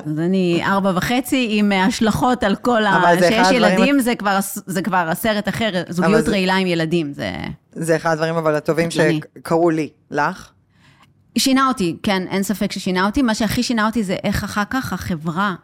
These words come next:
Speaker 1: שאנשים הרגישו בנוח לספר לי איך הייתי בתוך הזוגיות הזאת,
Speaker 2: Mm.
Speaker 1: זה פשוט הדהים אותי לשמוע איך ליאת נראית מבחוץ, כשהיא בתוך זוגיות, כאילו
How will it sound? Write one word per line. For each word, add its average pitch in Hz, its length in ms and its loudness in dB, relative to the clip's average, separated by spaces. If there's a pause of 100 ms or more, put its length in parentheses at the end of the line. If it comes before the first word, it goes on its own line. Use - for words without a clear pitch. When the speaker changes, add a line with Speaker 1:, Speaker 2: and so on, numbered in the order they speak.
(120)
Speaker 1:
שאנשים 175 840 -6
הרגישו 180 300 -6
בנוח 165 320 -4
לספר 175 400 -6
לי 175 180 -8
איך - 300 -4
הייתי 214 260 -4
בתוך 165 320 -6
הזוגיות 170 460 -2
הזאת, 175 400 -4
Speaker 2:
Mm. 202 40 -4 (280)
Speaker 1:
זה 165 100 -12
פשוט - 220 -6
הדהים 196 260 0
אותי 208 220 -4
לשמוע 226 600 0 (560)
איך 202 180 -6
ליאת 208 480 -6
נראית 196 420 -4
מבחוץ, 220 580 -6 (440)
כשהיא 185 580 -2 (140)
בתוך 185 260 -4
זוגיות, 165 540 -6
כאילו 156 380 -4